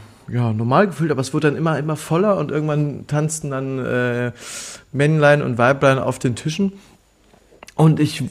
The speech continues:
ähm, mir wurde an, an, an diesem Abend tatsächlich, äh, die Liebe gestanden.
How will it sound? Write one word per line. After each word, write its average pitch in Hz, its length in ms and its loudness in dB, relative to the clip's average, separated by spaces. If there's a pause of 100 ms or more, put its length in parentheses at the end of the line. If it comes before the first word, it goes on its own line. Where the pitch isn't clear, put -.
(220)
ähm, 127 800 0 (1160)
mir 139 160 2
wurde 185 160 8
an, 143 160 4
an, 135 280 0
an 131 220 2
diesem 135 240 0
Abend - 260 -2
tatsächlich, - 720 -4
äh, 113 720 -2 (1160)
die 127 60 -4
Liebe 135 260 2
gestanden. 101 600 -4